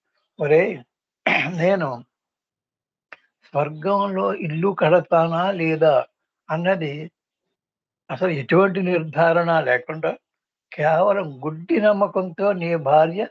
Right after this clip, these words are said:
తన ఒంటి మీద నగలను ఇచ్చేసింది. దాని ఖరీదు అంత మాత్రం అన్-, అంత అలాగే ఉంటుంది. దానికి ప-, పరిహారం నేను అలాగే ఆవిడకి చెల్లించాను. కానీ నువ్వు ఇప్పుడు నిర్ధారణ చేసుకున్నావు, నేను స్వర్గంలో ఇల్లు కట్టగలను,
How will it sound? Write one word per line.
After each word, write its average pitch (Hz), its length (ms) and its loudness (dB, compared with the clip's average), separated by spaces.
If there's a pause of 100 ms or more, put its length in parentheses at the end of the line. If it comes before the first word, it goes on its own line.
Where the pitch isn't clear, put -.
(600)
తన 170 100 2 (120)
ఒంటి 151 200 -6
మీద 180 240 0
నగలను 160 400 0 (100)
ఇచ్చేసింది. 123 540 -4 (960)
దాని 180 260 2
ఖరీదు 175 380 0 (120)
అంత 143 180 -10
మాత్రం 160 340 0 (100)
అన్-, 147 200 -6
అంత 147 340 -12
అలాగే 165 320 4
ఉంటుంది. 127 220 -8
దానికి 139 280 -2 (100)
ప-, 139 320 -2
పరిహారం 160 440 -2 (460)
నేను 185 140 -2
అలాగే 156 340 2 (480)
ఆవిడకి 160 300 0
చెల్లించాను. 127 500 -8 (600)
కానీ 190 220 0
నువ్వు 175 300 -4
ఇప్పుడు 202 200 -8 (120)
నిర్ధారణ 180 460 2
చేసుకున్నావు, 170 600 -2 (500)
నేను 175 340 -2 (200)
స్వర్గంలో 170 600 0 (100)
ఇల్లు 160 240 -2
కట్టగలను, 147 560 0